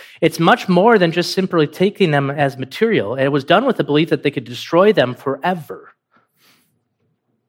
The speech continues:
So just as Ammon desecrated the living, Moab desecrated the dead, and as a result, both fell under the gaze of the lion.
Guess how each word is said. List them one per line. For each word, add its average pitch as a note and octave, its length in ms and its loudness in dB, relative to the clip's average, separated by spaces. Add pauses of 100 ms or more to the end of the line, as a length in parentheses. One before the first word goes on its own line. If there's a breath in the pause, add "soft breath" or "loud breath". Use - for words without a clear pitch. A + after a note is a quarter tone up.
(480)
So C#3 160 -2
just F#3 260 2
as D#3+ 100 2
Ammon D#3 380 2
desecrated D3 580 0
the B2 80 -6
living, C#3+ 400 0
Moab C#3 500 2
desecrated C3 540 -4
the A#2+ 60 -8
dead, C#3+ 520 -2 (560 soft breath)
and C3+ 120 0
as D#3+ 200 2
a D#3+ 40 -2
result, D#3 500 2
both E3 260 0
fell F#3+ 400 4
under D#3 220 0
the B2 100 -4
gaze A#2+ 640 -2
of A2+ 140 -14
the A2+ 80 -6
lion. G#2+ 540 -6